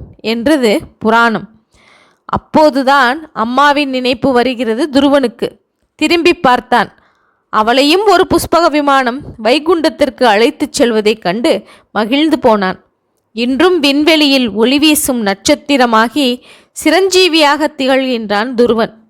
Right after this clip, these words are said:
பகவானின் நாமத்தை சொன்னால் யமனும் நம்மை நெருங்க அஞ்சுவார், நமக்கு சேவகம் புரிவார் என்பது இந்த துருவ நட்சத்திர கதை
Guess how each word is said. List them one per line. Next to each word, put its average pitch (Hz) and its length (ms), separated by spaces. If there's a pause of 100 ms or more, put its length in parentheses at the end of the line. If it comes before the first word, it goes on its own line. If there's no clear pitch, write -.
(440)
பகவானின் 285 600
நாமத்தை 294 600
சொன்னால் 269 540 (480)
யமனும் 294 560
நம்மை 285 460
நெருங்க 240 560
அஞ்சுவார், 233 500 (340)
நமக்கு 311 440
சேவகம் 339 640
புரிவார் 226 400 (400)
என்பது 247 580 (500)
இந்த 247 340
துருவ 285 340
நட்சத்திர 277 580
கதை 220 500